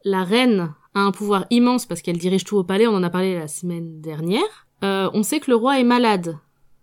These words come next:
On vient juste d'apprendre que le roi a une terrible maladie, qu'il est alité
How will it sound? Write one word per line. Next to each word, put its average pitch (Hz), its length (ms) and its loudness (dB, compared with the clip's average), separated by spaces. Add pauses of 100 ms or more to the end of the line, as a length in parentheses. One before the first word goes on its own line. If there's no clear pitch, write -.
(240)
On 196 60 0
vient 214 200 4
juste 247 180 0
d'apprendre 233 360 0
que 247 100 -2
le 196 80 2
roi 220 140 2
a 226 60 2
une 208 140 2
terrible 233 380 0
maladie, 202 580 -2
qu'il 220 160 -2
est 214 80 6
alité 202 480 0